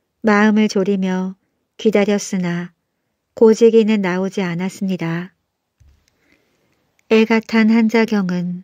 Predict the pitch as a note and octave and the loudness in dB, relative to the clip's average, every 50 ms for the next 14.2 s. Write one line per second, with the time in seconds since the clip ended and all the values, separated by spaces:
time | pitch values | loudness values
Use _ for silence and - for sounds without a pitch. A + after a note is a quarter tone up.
0 | - _ _ _ _ _ - - A3 G#3+ - - A3 - A#3 G#3+ G#3 A3 G#3+ G#3+ | -16 _ _ _ _ _ 2 2 4 4 4 2 2 4 4 2 2 0 -2 -2
1 | - G3 F#3 G3 F#3+ F#3+ - F#3+ F#3+ F#3+ F#3+ G3 - - A3+ A3+ G#3+ - A#3 A3+ | -2 -4 -2 -2 -2 -2 -2 -4 -2 -4 -6 -6 -4 -2 -2 -2 0 2 0 0
2 | G#3+ - A#3 G#3+ - - F#3+ F3 F3 E3+ E3+ F3 F3 - _ - - G3+ G3 G3 | 2 0 -2 -2 0 -2 -2 -2 -2 -4 -4 -6 -10 -14 _ -4 -2 0 0 0
3 | F#3+ G3 F#3+ F#3+ - - G3 F#3+ F#3 - E3 E3 E3 F3 F3 - _ _ _ _ | 0 -2 -4 -4 -4 -4 -2 -2 -2 -2 -4 -4 -4 -6 -8 -14 _ _ _ _
4 | _ _ _ _ _ _ _ _ _ _ _ _ _ _ _ - A3+ A3 A3 G#3+ | _ _ _ _ _ _ _ _ _ _ _ _ _ _ _ 2 4 4 6 6
5 | - A#3 A3 G#3+ A3 A3 A3 - A#3+ A#3 A3 A3 A#3+ A#3 A3 A3 A3+ A3 - G#3+ | 6 4 4 4 4 2 2 0 0 -2 0 2 0 2 2 2 0 0 -2 -4
6 | G3 - E3+ F3 F3+ F3+ F3+ - - - A3 G#3+ G#3 G#3 G3+ G3 F3 E3 - - | -4 -4 -4 -6 -6 -8 -10 -14 -8 -4 -2 -2 0 0 0 -2 -4 -4 -6 -6
7 | F3+ E3+ - - D3 D3 D3+ F3 G3 G3+ - _ _ _ _ _ _ _ _ _ | -8 -8 -8 -8 -6 -6 -4 -4 -6 -8 -10 _ _ _ _ _ _ _ _ _
8 | _ _ _ _ _ _ _ _ _ _ _ _ _ - G#3+ G#3+ G#3 A3 A3 G#3+ | _ _ _ _ _ _ _ _ _ _ _ _ _ -2 0 2 2 2 2 2
9 | A3 G#3+ A3 A3+ A3 G#3+ - A3 G#3+ - G#3 G3 F#3 F#3 F3+ F3+ F3+ F3+ F#3 - | 2 0 0 0 0 0 -2 -2 -2 -2 -4 -4 -4 -4 -4 -4 -6 -8 -10 -12
10 | _ _ _ _ _ _ _ _ - - G#3 G#3 G3+ - - A3 G#3 G3+ G3 - | _ _ _ _ _ _ _ _ -4 -2 0 0 0 0 0 0 0 0 0 -2
11 | - - - F#3+ F#3 F#3 F#3 F#3+ F#3+ _ _ _ _ _ _ _ _ _ - A3+ | -6 -6 -4 -2 -2 -2 -4 -6 -8 _ _ _ _ _ _ _ _ _ 0 2
12 | A3 G#3+ G#3 - A3+ A3 G#3 A3 G#3+ G#3+ - - G3 F#3 - G3 G3 G3 G3 G3 | 2 4 4 4 4 4 4 2 2 0 0 -2 -4 -2 -2 -2 -2 -2 -2 -4
13 | - - G3 F#3+ G3 G3 G3 F3+ E3+ E3+ F#3 F#3 - - G3 F#3+ F#3 - E3+ E3 | -2 -4 -2 0 0 0 0 -2 -2 -4 -4 -4 -4 -4 -4 -4 -4 -4 -4 -4
14 | E3 F3 F#3 F#3 | -4 -6 -8 -10